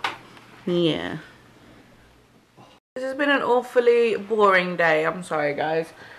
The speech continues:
We haven't done anything worth vlogging and I've been miserable. I'm having some insane kind of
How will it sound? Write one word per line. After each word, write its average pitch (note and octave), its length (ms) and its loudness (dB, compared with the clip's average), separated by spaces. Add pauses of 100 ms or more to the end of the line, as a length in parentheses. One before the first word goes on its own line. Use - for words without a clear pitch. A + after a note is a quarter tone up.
(140)
We F#3+ 80 -8
haven't F#3+ 340 0
done D#3+ 180 2
anything D3 460 -6
worth C#3+ 340 -2
vlogging C#3+ 460 -2
and C#3 580 -8 (480)
I've - 220 -8
been C#3+ 180 -8
miserable. C#3 480 -6 (880)
I'm A#3+ 280 0
having A#3+ 340 -4
some A3 180 -8
insane C4 840 -6 (100)
kind A3+ 260 -4
of G#3 260 -4